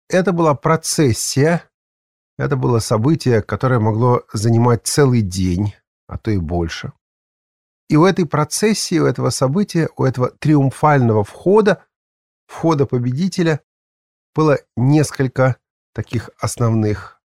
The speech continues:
определяющих особенностей. Во-первых, победитель шёл впереди, и он приносил с собой трофеи. Это то, что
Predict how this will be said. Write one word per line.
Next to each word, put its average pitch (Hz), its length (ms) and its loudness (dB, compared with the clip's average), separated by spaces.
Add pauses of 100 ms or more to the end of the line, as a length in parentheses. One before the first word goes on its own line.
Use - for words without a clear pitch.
(100)
определяющих 92 920 -6 (260)
особенностей. - 720 -8 (1120)
Во-первых, 185 800 0
победитель 139 540 -2
шёл 135 260 -4
впереди, 110 680 -2 (1080)
и 131 120 0
он 151 380 4 (120)
приносил 139 640 0 (120)
с - 80 -6
собой 139 460 2
трофеи. 120 760 0 (1160)
Это 127 220 0
то, 147 260 2
что 123 460 0